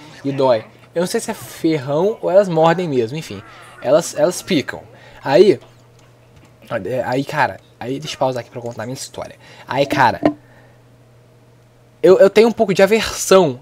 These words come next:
a esse tipo de formiga. Não que eu tenha, eu não tenho medo, mas, tipo, eu não quero que ela fique ali perto de mim. E aí, geralmente mata. Mas eu tenho um pouco de dó, porque eu, eu piso e ela continua viva. Eu tenho que pisar um monte de vezes. Uma vez eu cheguei até a dar um choque nela.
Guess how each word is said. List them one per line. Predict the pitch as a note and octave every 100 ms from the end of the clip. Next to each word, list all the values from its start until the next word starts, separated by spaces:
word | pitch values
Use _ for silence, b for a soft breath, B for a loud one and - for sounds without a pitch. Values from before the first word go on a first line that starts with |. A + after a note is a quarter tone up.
| -
a |
esse | A#2+ B2
tipo | - C#3
de | C3+
formiga. | C3+ C3 B2+
Não | E3
que | A#3
eu | C4+
tenha, | A3 F3
eu | C#3+
não | F#3
tenho | B3+ D4
medo, | C#3 C#3 C#3+
mas, | D3
tipo, | - D3+ C#3
eu |
não | D3+
quero | D#3+ D3+
que | -
ela | F3
fique | - G3 -
ali | D3+ E3 F3+ B B -
perto | E3+ E3 E3
de | E3+
mim. | G3 D#3 B B D3+
E | C#3+
aí, | D3
geralmente | E3 E3+ F3+
mata. | G3+ E3 B2
Mas | D3+
eu | F#3
tenho | A#3+
um |
pouco | - -
de | D3
dó, | A2 C#3 C#3+ G2+ B B
porque | -
eu, | F#3 F#3
eu | E3+
piso | - - G#3+ F#3 B2
e | C3
ela | F3+ G#3+
continua | A3 G#3 A3 A#3+
viva. | E3 D#3+
Eu | C#3+
tenho | D#3+
que | -
pisar | G3 E3+ F3
um |
monte | F#3 F#3+
de |
vezes. | D#3 F3
Uma | F3+
vez | E3 F3
eu | F#3+
cheguei | - D#3+ C#3+
até | D#3+ B2+
a |
dar | F3
um | F#3
choque | - F3 D#3+ - B2+
nela. | B2+ D#3 A#2